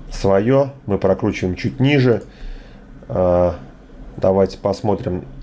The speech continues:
что нам следующим будет интересным. Давайте какой-нибудь попробуем поставить светлый блок. Ставим его ниже. Также здесь вы видите, везде у нас появляются маркировки редактирования.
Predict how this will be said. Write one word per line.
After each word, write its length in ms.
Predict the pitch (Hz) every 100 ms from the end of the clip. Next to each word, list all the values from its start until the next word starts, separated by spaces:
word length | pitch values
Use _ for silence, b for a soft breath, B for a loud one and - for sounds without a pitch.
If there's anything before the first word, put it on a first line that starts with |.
| -
что 460 | - - 139 87 - - - -
нам 280 | 98 95 87
следующим 720 | - 101 92 90 - 87 87
будет 260 | 90 90
интересным. 540 | 92 92 131 139 - 117
Давайте 320 | 101 98 98
какой-нибудь 360 | - - 90 -
попробуем 440 | 110 110 98 90
поставить 420 | 85 95 - 90
светлый 420 | - 127 135 139
блок. 360 | 123 117 117 - -
Ставим 400 | - - 87 85
его 240 | 85 92
ниже. 580 | 110 147 160 147 139 131 - -
Также 280 | 98 104 95
здесь 220 | 90 95
вы 160 | 95 104
видите, 320 | 104 98 98
везде 380 | 90 90 101 98
у 40 |
нас 160 | 92 92
появляются 500 | 104 95 101 92 92
маркировки 580 | 90 90 104 104 - 92
редактирования. 840 | 92 113 131 185 170 160 147 135